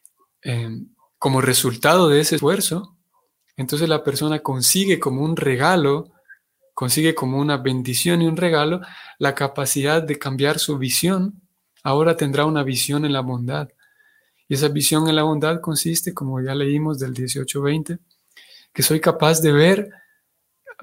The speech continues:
para decirlo en una frase, que todos somos hermanos. <laughs> El esfuerzo de una persona por cultivar bondad le regalará aquella,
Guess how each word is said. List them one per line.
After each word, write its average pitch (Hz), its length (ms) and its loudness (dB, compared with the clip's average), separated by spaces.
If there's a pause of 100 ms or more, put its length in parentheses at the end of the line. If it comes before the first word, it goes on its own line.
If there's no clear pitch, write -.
(140)
para 131 220 2
decirlo 170 320 4
en 156 80 4
una 156 180 4
frase, 165 440 2
que 156 100 -2
todos 156 300 2
somos 160 240 2
hermanos. 123 720 2 (200)
<laughs> 117 200 -2 (1800)
El 127 100 0
esfuerzo 196 480 6
de 196 60 4
una 196 160 4
persona 180 400 2
por 139 180 -4
cultivar 143 460 -2
bondad 156 420 2
le 170 140 4
regalará 143 680 2 (540)
aquella, - 580 2